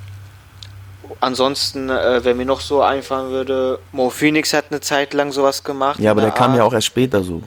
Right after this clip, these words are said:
Speaker 2: weißt du, was
Speaker 1: Genau,
Speaker 2: ich
Speaker 1: der
Speaker 2: mein?
Speaker 1: kam auch erst später, hat
Speaker 2: Genau.
Speaker 1: auch so die Anerkennung bekommen durch Life is
Speaker 2: Safe.
Speaker 1: Pain, durch P S Sport. Das
Speaker 2: Safe.
Speaker 1: heißt, es mussten immer Rapper dahinter stehen,
Speaker 2: Safe.
Speaker 1: damit der R and B-Künstler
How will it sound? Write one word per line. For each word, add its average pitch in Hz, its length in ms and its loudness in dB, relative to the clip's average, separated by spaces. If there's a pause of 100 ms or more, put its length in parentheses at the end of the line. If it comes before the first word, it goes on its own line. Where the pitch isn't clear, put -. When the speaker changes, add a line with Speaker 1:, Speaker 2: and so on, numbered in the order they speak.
Speaker 2:
weißt 95 160 -2
du, 117 40 0
was 147 60 4
Speaker 1:
Genau, 147 140 4
Speaker 2:
ich 139 40 4
Speaker 1:
der 127 100 4
Speaker 2:
mein? 110 80 2
Speaker 1:
kam 139 140 2
auch 151 180 4
erst 151 140 -2
später, 156 320 -2
hat 101 80 0
Speaker 2:
Genau. 104 160 4
Speaker 1:
auch 87 180 -2 (120)
so 147 220 -4
die 135 140 -8 (280)
Anerkennung 139 640 0
bekommen 135 480 0
durch 127 220 -2
Life 127 200 4
is 92 180 2
Speaker 2:
Safe. - 140 -6
Speaker 1:
Pain, 139 200 2
durch 123 180 -8
P 131 140 -2
S 123 100 -2
Sport. 135 220 -2
Das 95 100 2
Speaker 2:
Safe. 90 60 0
Speaker 1:
heißt, 85 100 -6
es - 120 -10
mussten 165 280 -6
immer 180 340 4
Rapper 180 320 4
dahinter 123 420 2
stehen, 131 500 2 (200)
Speaker 2:
Safe. 92 240 0
Speaker 1:
damit 147 340 2
der 147 200 6
R 147 180 4
and 143 100 -6
B-Künstler 151 760 0